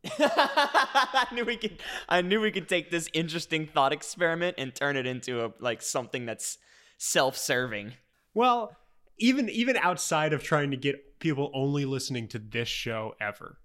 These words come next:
Speaker 2: which I don't think people should do because I think there are quite a few other shows.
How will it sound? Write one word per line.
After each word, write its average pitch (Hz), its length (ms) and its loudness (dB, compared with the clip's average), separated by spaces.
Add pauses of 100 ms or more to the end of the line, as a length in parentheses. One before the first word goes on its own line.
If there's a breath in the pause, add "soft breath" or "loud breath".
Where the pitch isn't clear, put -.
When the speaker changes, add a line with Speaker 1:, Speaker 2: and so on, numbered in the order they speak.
(420)
Speaker 2:
which 143 320 0
I 143 100 4
don't 156 160 2
think 147 160 -2
people 139 240 -2
should 131 180 -6
do 117 140 -2
because 110 240 -4
I 110 80 -2
think 110 180 -6
there 110 200 -2
are 104 140 -4 (100)
quite 113 300 -4
a - 20 -4
few 120 240 -4
other 120 160 -6
shows. 107 420 -12